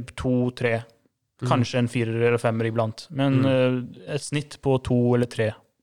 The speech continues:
Speaker 2: Mm.
Speaker 1: ikke sant? Eh, totalt snitt tror jeg var på sånn tre komma fem.
Speaker 2: Mm.
Speaker 1: Men, eh, eh, etter alt dette her, så nå, jeg føler jeg har mer sånn O C D nesten.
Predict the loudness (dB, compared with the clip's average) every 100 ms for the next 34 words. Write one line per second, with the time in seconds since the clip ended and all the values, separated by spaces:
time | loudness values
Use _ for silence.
0 | -4 0 2 0 0 0 -2 -10 _ _
1 | _ _ _ _ _ -4 0 0 0 -2
2 | -2 -2 0 0 0 -2 -4 2 4 4
3 | 2 0 0 -2 -2 -4 -8 _ _ -4
4 | -2 -2 -4 -12 -10 -2 0 2 2 2
5 | 4 4 2 -2 -20 -20 _ _ _ -6
6 | -4 -4 -6 0 0 0 -2 -2 -2 -2
7 | 0 2 2 2 0 2 4 4 4 4
8 | 2 0 -8 _ _ _ -4 -2 0 4
9 | 6 6 4 0 0 -2 -4 -6 -6 -6
10 | -8 -8 -8 -10